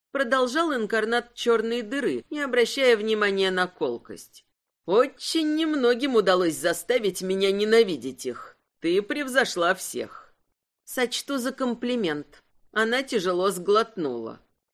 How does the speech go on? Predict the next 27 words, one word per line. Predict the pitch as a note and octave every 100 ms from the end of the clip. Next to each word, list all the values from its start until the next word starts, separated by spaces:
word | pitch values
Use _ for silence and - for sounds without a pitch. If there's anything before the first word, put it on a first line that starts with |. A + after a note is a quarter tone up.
| _
Лука | B3 B3+ F4 F4+
отстранился, | F4+ - D4+ D4+ C#4 F3 C3 - - A2+ G#2+ _
снял | - C4 C#4 C4
пиджак | A3+ - F#3+ F#3+ C4+ D4 - _ _ -
и | C4
деловито | A#3 A#3 A#3 D4+ D4+
засучил | A3+ A#3 A#3 - C4 B3
рукава | G#3+ A3 G#3 A3
рубашки. | A#3 G3+ C#3 A#2 - - - _ _ _
Вокруг | F#3+ A3 A#3+ B3+ A#3+ A#3+
него | A#3+ B3 C4+
разлилась | A3 G#3+ A#3 A3+ A#3 - - -
тьма. | A#3+ A3 A#2+ G#2 _ _ _
Воздух | G#3+ D#4 C4 B3+ B3+
задрожал, | A3+ C4 A#3 B3+ A3 G#3 C3+ B2 _ -
а | G#3
в | G3+
уголках | G3 G#3 G3+ A3 F3+
гостиной | - G3 - - C#4+ C4 B3
возникли | A#3 G3+ A3+ A3 G#3+ G#3
пожиратели. | G#3 F#3+ A#3 G#3 C3+ - A2+ A2 - _ _ _ _
Не | C#4
сводя | C4+ C#4 C#4+ D#4+
взглядов | A#3+ F3+ A3 B3 F3+ E3+
со | - F3
своего | F3 F#3 F#3 F#3
хозяина, | - F3 C4 C4 D3+ C3 A#2+